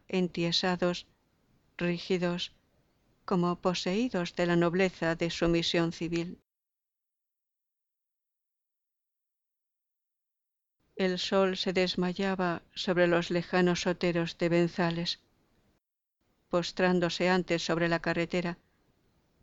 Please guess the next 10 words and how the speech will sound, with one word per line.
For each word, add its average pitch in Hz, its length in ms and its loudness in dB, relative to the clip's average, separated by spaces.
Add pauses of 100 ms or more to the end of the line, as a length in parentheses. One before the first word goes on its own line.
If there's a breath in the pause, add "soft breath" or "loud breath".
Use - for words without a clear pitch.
(100)
a 175 100 0
la 170 140 0
cual 180 400 2 (300)
arrojaba 175 640 2
sus - 340 -2
últimos 170 720 2 (320)
y 196 160 0
más 214 260 0
codiciados 180 840 0
rayos, 185 580 -2